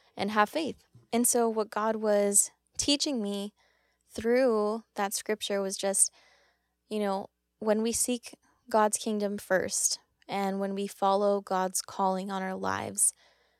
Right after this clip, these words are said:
he is, he knows what we need. He, he's gonna provide for us at the very least to keep us alive.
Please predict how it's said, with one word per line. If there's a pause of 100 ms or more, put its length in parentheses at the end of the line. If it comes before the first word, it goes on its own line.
(320)
he (120)
is,
he
knows
what
we
need. (420)
He,
he's
gonna
provide
for
us
at
the
very
least
to
keep
us
alive.